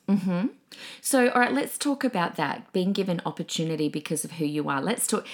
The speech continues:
this is very interesting for people to know. Now, you,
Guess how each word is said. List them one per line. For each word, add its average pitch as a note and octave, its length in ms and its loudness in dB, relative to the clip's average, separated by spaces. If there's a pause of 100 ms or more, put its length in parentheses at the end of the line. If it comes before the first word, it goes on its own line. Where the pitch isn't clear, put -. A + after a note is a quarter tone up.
(200)
this A3+ 180 4
is B3 100 0
very E3 300 4
interesting D#3 560 0
for E3 100 -2
people D3+ 320 -2
to - 160 -6
know. C#3+ 160 0
Now, D3+ 140 0
you, A3+ 460 2